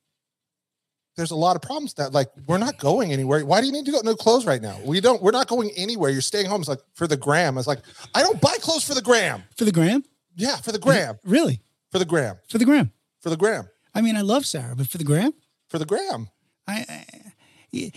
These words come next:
Speaker 2: you know what I say? Here's what I say. I do. I'm s-, I buy the clothes. I buy necessity clothes. You get a set of clothes. And, and, and if those clothes have worn out,
Speaker 1: Yeah.
Speaker 2: we'll
Speaker 1: I'll
Speaker 2: talk about new clothes.
Speaker 1: I'll ask Lori Laughlin to sew you some new ones.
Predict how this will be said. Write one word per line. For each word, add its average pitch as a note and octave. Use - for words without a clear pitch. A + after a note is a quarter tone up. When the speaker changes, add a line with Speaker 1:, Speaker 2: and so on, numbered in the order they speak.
Speaker 2:
you C#4
know D4
what C#4+
I B3+
say? A#3
Here's A3+
what A3
I G#3
say. F#3+
I G3
do. A#3+
I'm F#3+
s-, A#3+
I A3
buy G3+
the G3+
clothes. E3+
I G3+
buy G#3
necessity F#3+
clothes. A#2
You G3+
get A3+
a E3
set C4+
of B3+
clothes. D3+
And, A3
and, A3
and G#3
if E3+
those B3
clothes B3+
have E3
worn G3+
out, A#3+
Speaker 1:
Yeah. C#3
Speaker 2:
we'll G#3
Speaker 1:
I'll -
Speaker 2:
talk G3+
about G#3
new B3+
clothes. D#4+
Speaker 1:
I'll D#3
ask D#3
Lori D#3
Laughlin D#3+
to B2
sew D#3
you E3
some D#3+
new F3+
ones. A2